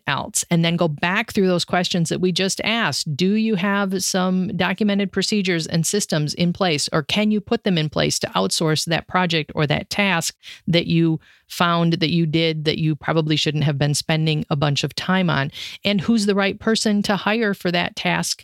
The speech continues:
if you do decide that you're going to hire them, and what's your budget? So that's kind of how you figure out what are the first things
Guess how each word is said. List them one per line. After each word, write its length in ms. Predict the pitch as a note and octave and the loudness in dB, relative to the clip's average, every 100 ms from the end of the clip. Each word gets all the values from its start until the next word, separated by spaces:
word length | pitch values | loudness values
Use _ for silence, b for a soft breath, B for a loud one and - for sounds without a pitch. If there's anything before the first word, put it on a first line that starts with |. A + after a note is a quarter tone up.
| b b b _ | b b b _
if 240 | F#3 F3+ F#3+ | 0 2 0
you 320 | E3+ F3+ F3 | 2 2 2
do 280 | D#3 F#3 F3 | 2 2 2
decide 540 | E3+ - D#3 D#3 D#3 - | 0 0 0 0 -2 -2
that 140 | - | 0
you're 100 | D#3 | 2
going 240 | D#3+ D#3 D3+ | 2 2 0
to 80 | |
hire 320 | D#3+ A3 A3+ F3 | 0 0 0 2
them, 240 | E3 E3+ | 0 0
and 180 | F#3 F3+ | 0 0
what's 240 | F#3 F#3 F#3+ | 0 -2 -2
your 80 | |
budget? 420 | E3 D#3 C3+ - - _ - B B | 0 -2 -2 -6 -12 _ -18 B B
So 140 | - F3 | 0 2
that's 240 | G3 - | 2 0
kind 240 | - G#3+ | 0 2
of 60 | F#3 | 2
how 460 | D#3 F3 F3 F3+ F#3 | 0 0 2 2 2
you 320 | F3 E3 D#3+ | 2 0 0
figure 340 | - F3+ F3+ | 0 0 2
out 300 | E3 D#3 D#3 | 2 2 0
what 360 | E3+ D3+ E3 F3+ | -2 0 2 2
are 100 | F#3 | 2
the 60 | E3+ | 0
first 380 | - E3 - | 0 0 0
things 400 | - D#3+ D#3+ D3+ | 0 2 2 -2